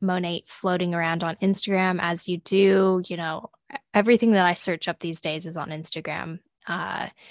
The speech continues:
and with Reels <laughs> and all of the things that are out there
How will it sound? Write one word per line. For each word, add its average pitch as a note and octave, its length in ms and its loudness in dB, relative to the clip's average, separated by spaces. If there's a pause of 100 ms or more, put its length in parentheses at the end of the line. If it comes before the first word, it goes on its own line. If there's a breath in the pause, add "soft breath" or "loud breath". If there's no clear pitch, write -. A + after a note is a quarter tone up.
(640 loud breath)
and E3 460 -2
with F3 280 -8
Reels G3+ 800 4 (160 loud breath)
<laughs> - 160 -16
and G3+ 440 2
all G#3 380 4
of G3 160 2
the F#3 240 -2
things F3+ 320 -2
that F3 100 -4
are E3 500 -2
out F3+ 220 4
there E3+ 440 -4